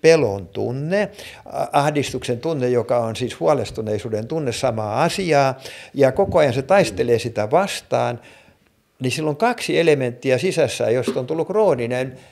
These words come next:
psyykkinen, psyykkisen rakenteen tekijä. Kie-, tämmönen kielteinen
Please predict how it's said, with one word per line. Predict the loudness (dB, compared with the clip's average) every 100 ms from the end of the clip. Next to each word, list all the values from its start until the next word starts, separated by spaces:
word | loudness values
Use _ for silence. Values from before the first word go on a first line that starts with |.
| -20 _
psyykkinen, | -10 -4 -4 -4 -4 -2 0 -2 -4
psyykkisen | -6 -6 -4 -2 0
rakenteen | 0 0 0 0 -2 -2 -4 -6 2
tekijä. | 2 2 -8 -10 -12 -16 _ _ _ _ _ -6
Kie-, | 2 2 4
tämmönen | 2 2 -2
kielteinen | 2 4 4 4 -2 -4